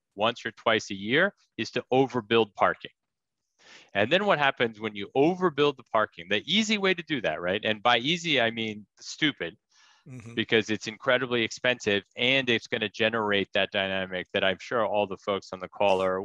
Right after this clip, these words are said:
Speaker 1: are familiar with of induced demand, right? On both sides of the equation in terms of saying, "Ooh, shoot, now I have to monetize all this extra parking that I built for the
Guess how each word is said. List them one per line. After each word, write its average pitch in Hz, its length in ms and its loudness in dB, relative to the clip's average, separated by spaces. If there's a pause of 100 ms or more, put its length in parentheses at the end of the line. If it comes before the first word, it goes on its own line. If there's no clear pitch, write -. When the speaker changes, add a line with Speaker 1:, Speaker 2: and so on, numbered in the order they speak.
(200)
Speaker 1:
are 98 400 0
familiar 135 500 2
with 95 300 0 (120)
of 104 140 -6
induced 110 520 -6
demand, 92 420 0 (960)
right? 98 260 2 (220)
On 117 260 2
both 208 260 2
sides 113 380 2
of 98 120 -4
the 98 100 -6
equation 87 480 -4
in 90 140 -12
terms 98 280 -6
of 95 100 -8
saying, 92 240 -4 (100)
"Ooh, 113 200 -10
shoot, 107 420 -10
now 110 180 0
I 110 100 2
have 110 140 -2
to 90 80 -10
monetize 98 560 0
all 92 120 -4
this - 160 -16
extra 104 260 -6
parking 101 380 -4
that 92 100 -6
I 87 200 0
built 113 220 0
for 101 180 -6
the 90 100 -8